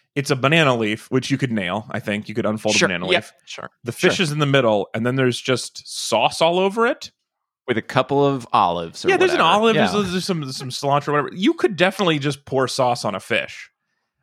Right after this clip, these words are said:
Speaker 1: I could do it without even killing the fish. That's how skilled I am.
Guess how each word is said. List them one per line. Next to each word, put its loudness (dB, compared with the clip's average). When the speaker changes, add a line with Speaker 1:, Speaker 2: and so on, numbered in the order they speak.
Speaker 1:
I 2
could -4
do 4
it 4
without 4
even -4
killing 0
the -4
fish. 0
That's -4
how 0
skilled -4
I 2
am. -8